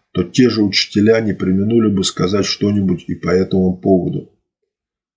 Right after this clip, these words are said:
Рассказала Вера также о том, как жестоко расправился местный российский царь с бунтовщиками. Из шестисот человек, признанных в той или иной степени причастными к бунту,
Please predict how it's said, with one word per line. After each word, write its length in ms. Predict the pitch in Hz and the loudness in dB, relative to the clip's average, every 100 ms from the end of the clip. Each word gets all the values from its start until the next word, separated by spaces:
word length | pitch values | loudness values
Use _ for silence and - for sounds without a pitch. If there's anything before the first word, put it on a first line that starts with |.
| _ _ _ - | _ _ _ -2
Рассказала 560 | 107 - 143 170 175 | -2 0 2 2 4
Вера 300 | 151 139 127 | 4 4 2
также 400 | 120 131 117 107 | 0 0 0 2
о 60 | 110 | 0
том, 400 | 110 143 131 101 | 0 0 0 -6
как 200 | - 95 | -4 -2
жестоко 520 | 95 95 - 127 107 | -2 -2 0 0 0
расправился 760 | 104 101 - 113 110 104 95 95 | 0 0 0 2 2 2 0 0
местный 400 | 101 107 - 95 | 0 0 0 0
российский 560 | 92 90 - 92 - 87 | 2 0 0 -4 -4 -4
царь 320 | - 120 113 | 0 2 2
с 100 | 90 | 0
бунтовщиками. 1040 | 82 92 90 90 - 90 - 92 87 82 - _ _ _ - | -4 -4 -4 -4 -2 -2 0 0 0 -4 -12 _ _ _ -6
Из 160 | 98 | -2
шестисот 680 | - 117 104 - - 151 143 | -2 -2 -4 -4 0 2 2
человек, 580 | - 113 113 123 120 - | 2 2 4 2 -2 -4
признанных 580 | 123 117 98 95 92 - | 0 0 0 0 -2 -6
в 100 | - | -2
той 240 | 120 117 | 2 4
или 160 | 101 98 | 4 2
иной 220 | 107 104 | 0 0
степени 500 | - 120 117 101 92 | 0 0 0 0 0
причастными 720 | 90 90 - 113 98 104 92 | -2 -4 0 0 0 -4 -4
к 60 | 87 | -4
бунту, 540 | 101 117 113 113 98 | -2 -2 0 -2 -2